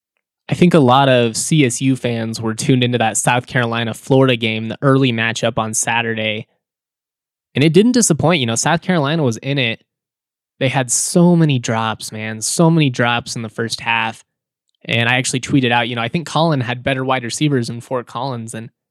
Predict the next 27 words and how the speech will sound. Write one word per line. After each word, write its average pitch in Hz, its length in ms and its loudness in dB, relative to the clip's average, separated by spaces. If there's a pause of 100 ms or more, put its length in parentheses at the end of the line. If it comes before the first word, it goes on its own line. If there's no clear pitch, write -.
(240)
I - 60 0
don't 202 180 2
really 160 240 4
think 127 180 -8
that's 120 200 -8
a - 20 -8
<laughs> - 0 -
hot - 400 -4
take 120 260 -4
at 113 120 -6
this 117 160 -10
point, 120 260 -4
just 123 140 -6
watching 131 340 0
him 120 80 -6
in 113 80 -10
action. 123 420 -6
I 110 80 -10
mean, 110 220 -8 (520)
C - 220 2
S 254 140 2
U's 214 160 0
got 151 200 2
a 127 60 -2
legit 120 600 -2
receiving 117 500 -6
core. 90 380 -8